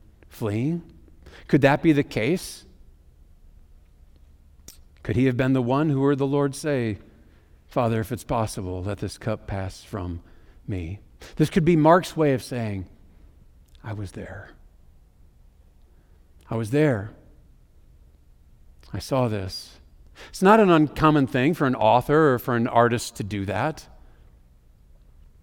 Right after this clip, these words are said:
There's a painting by a man named Michelangelo Caravaggio. It's painted in sixteen oh two.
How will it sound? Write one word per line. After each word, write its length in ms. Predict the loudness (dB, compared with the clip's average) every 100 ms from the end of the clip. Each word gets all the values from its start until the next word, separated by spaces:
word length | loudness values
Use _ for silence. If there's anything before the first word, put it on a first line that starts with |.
| -20 -20 -20 -20 -20 _ -20 -20 -20 -20 _ -4
There's 320 | 2 4 2
a 380 | 2 2 2 0 -4 -18 -20 _ -20 -20 -20 -20 -20 -8
painting 480 | 0 2 2 -4 -8 -12 -20 -20 -20 -20 -20 -20 -20 -20 -8
by 120 | -2
a 60 | 0
man 280 | 2 2 0
named 380 | 0 0 0 -2
Michelangelo 800 | 0 0 2 0 0 0 0
Caravaggio. 960 | 0 -2 -2 0 0 -2 -4 -6 -8 -10 -18 -20 -20 -20 -20 -20
It's 80 | -8
painted 340 | -2 0 0
in 140 | 0 -2
sixteen 440 | -4 -8 -4 -2
oh 120 | -2
two. 420 | -4 -4 -4 -6